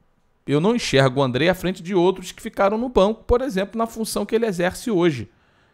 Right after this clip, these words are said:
É, o André na seleção sub-vinte, ele é um cara fundamental, capitão principal jogador, provavelmente. Ao lado do Vitor Roque, entre outros. E aí ele vem na seleção jogar ao lado do Casemiro,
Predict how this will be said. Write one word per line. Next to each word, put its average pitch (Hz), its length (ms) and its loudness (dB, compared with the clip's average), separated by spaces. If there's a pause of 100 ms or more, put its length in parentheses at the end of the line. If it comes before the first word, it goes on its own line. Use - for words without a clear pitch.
(800)
É, 98 500 -8 (180)
o 139 160 4
André 143 300 4
na 156 120 2
seleção 139 440 0
sub-vinte, 120 480 -4
ele 151 140 2
é 147 60 6
um 165 60 4
cara 175 460 6 (220)
fundamental, 165 580 4
capitão - 400 0
principal 180 380 2
jogador, 180 400 2
provavelmente. 131 680 -2 (320)
Ao 110 120 -6
lado 120 140 2
do 120 60 -2
Vitor 113 280 -4
Roque, 127 400 2
entre 165 240 -4
outros. - 360 -6 (680)
E 151 80 0
aí 165 160 6
ele 180 100 0
vem 170 140 0
na 185 100 -2
seleção 175 400 -2
jogar 160 260 4
ao 147 60 8
lado 151 280 6
do 151 80 -4
Casemiro, 151 680 0